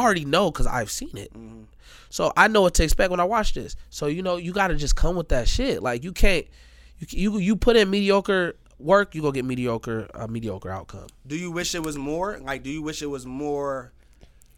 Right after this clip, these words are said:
Speaker 2: showcasing events, or is it, is it too much for you? Is something lacking?
Speaker 1: Like, when you say showcasing events, like
Speaker 2: Well, when I say showcase events, I'm, I'm talking about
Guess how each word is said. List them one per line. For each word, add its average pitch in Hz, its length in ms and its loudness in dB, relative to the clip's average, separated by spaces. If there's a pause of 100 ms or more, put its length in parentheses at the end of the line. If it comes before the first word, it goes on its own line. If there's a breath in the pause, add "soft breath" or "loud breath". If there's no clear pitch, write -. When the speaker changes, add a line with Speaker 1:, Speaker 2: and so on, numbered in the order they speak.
(160)
Speaker 2:
showcasing 151 720 -6
events, 143 540 -10
or 127 240 -12
is 127 220 -16
it, 117 180 -16
is 117 160 -18
it - 80 -20
too 160 180 -8
much 170 280 -4
for 175 160 -10
you? 170 340 -8
Is 120 200 -12
something 127 340 -10
lacking? 147 500 -8 (300)
Speaker 1:
Like, 160 180 2
when 175 160 -2
you 180 60 -4
say 156 200 6
showcasing 170 580 0
events, 196 440 -4 (100)
like 208 200 -12
Speaker 2:
Well, 214 260 4
when 196 100 2
I 208 80 4
say 202 180 -4
showcase 160 460 -6
events, 139 300 -8
I'm, 160 180 -8
I'm 175 160 -4
talking 170 260 -4
about 147 340 -4